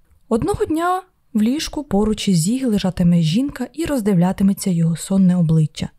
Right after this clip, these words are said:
Над верхньою губою вже з'являться чорні крапочки вусів,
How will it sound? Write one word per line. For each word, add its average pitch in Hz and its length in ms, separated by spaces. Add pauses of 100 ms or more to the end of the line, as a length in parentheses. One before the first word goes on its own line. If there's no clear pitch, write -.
(240)
Над 208 120
верхньою 320 400
губою 277 400
вже 196 220
з'являться 233 520
чорні 240 520 (420)
крапочки 190 560
вусів, 170 420